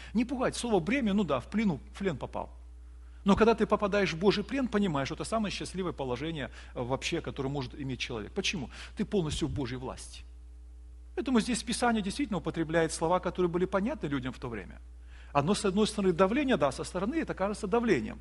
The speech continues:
когда люди не знают Бога. Но когда они действительно с Ним соприкасаются, они: «Слушай, так это почему я этого не знал? Почему я с этим никогда не соп-, почему? Почему я поздно пришел к Богу?» Сколько часто эти слова можно было слышать,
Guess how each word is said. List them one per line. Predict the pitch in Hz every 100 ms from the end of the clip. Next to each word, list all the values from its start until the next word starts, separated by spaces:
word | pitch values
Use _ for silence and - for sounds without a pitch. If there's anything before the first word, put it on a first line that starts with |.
| - - - -
когда | 175 160
люди | 175 151
не | 160
знают | 165 156 127 120
Бога. | 135 - - - -
Но | 175 165
когда | 170 151
они | 156 151
действительно | 151 202 156
с | -
Ним | 165
соприкасаются, | 131 143 139 143 - 196 185 156
они: | 123
«Слушай, | - - -
так | 156
это | 175 160 - -
почему | 160 - 233
я | 269 156
этого | 180 165
не | 160
знал? | 147 113 90
Почему | 131 - 160 202
я |
с | 190
этим | 160 156
никогда | 143 135 147
не |
соп-, | 143 143 -
почему? | 143 - 269 262 - -
Почему | 180 - 240
я | 240
поздно | 233 247 285 220 196
пришел | 156 - 143
к | 123
Богу?» | 120 117
Сколько | - 320 - - -
часто | - 214 - 156
эти | 139
слова | - 143 170
можно | 151 135
было | 139 135 131
слышать, | - 123 117 254